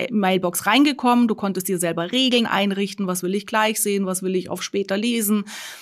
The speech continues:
Ähm, schieben? Wo will ich mich austragen? So, und jetzt hast plötzlich zwei Kommunikationskanäle, die du im Blick behalten musst.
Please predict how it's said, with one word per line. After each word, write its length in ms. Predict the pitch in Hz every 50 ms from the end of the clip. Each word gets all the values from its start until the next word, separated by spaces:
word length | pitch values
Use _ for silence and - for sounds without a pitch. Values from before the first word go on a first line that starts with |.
| - - _ _
Ähm, 600 | - 202 196 196 196 196 190 190 196 196 196 196 190
schieben? 420 | - - 226 214 208 208 202 196
Wo 140 | 190 196 196
will 100 | 208 208
ich 140 | 208 185 -
mich 220 | 196 180 - -
austragen? 760 | 170 190 240 240 - - - - 208 208 214 214 214 220 220
So, 140 | 214 220 190
und 100 | 190 190
jetzt 200 | 190 202 190 -
hast 160 | 220 214 214
plötzlich 360 | - 220 208 - - 185 185 -
zwei 280 | - - 180 - -
Kommunikationskanäle, 1200 | 311 - 339 311 262 226 - - 185 180 - - 185 190 185 - - - 190 180 175 175 180 185 185
die 140 | 190 190
du 80 | 185 185
im 80 | 180 170
Blick 240 | 170 196 190 -
behalten 480 | - 185 165 165 160 165 170 165 - 180
musst. 340 | 170 175 208 247 - -